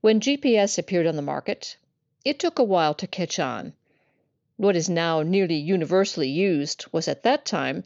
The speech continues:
merely the latest technological curiosity. As for me, despite a lifetime of getting lost, I was determined to resist cheating and instead finally master the art of navigation.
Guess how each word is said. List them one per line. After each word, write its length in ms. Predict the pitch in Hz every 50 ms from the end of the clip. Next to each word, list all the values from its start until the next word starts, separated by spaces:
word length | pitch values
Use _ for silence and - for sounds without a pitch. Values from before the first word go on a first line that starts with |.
| _ -
merely 380 | 226 240 269 277 254 220 220
the 160 | 208 185 196
latest 500 | 190 202 220 226 233 - 185 - - -
technological 760 | - - 240 - - 196 175 190 202 214 202 - - 170 160 156
curiosity. 800 | - - 226 220 214 214 233 269 - - - - 120 - - - _ _ _ _ _ _ _ _ _ _ _ _ _ _ _ _ _ _ -
As 180 | - 196 190 -
for 200 | - - 196 196
me, 380 | 233 269 262 196 180 202 214 - _ _ _ _ _ _ _ _
despite 400 | - 175 - - - 175 175 -
a 60 | 170
lifetime 720 | 143 139 143 160 202 240 262 - - - 254 220 220 226 220
of 120 | 202 185
getting 280 | - 175 143 147 143 143
lost, 580 | 165 196 202 180 180 175 - - - - - - -
I 240 | 247 269 294 294
was 180 | 277 247 240 220
determined 520 | - 196 - - 190 156 135 139 131 135
to 120 | - 180 165
resist 760 | 156 165 156 - 180 175 160 156 - - - - - - _
cheating 720 | - - - - 277 277 247 202 185 - - 123 - - -
and 160 | - 185 190
instead 640 | 196 196 190 180 - - - - 208 170 160 - 170 _ _ _ _ _ _
finally 520 | - - - 247 254 254 247 233 226 220 190
master 560 | 160 151 160 175 190 220 - - - 156 143
the 140 | - 165 -
art 280 | - 170 170 170 -
of 100 | 165 -
navigation. 720 | 180 165 156 156 156 156 151 139 156 165 - - - - -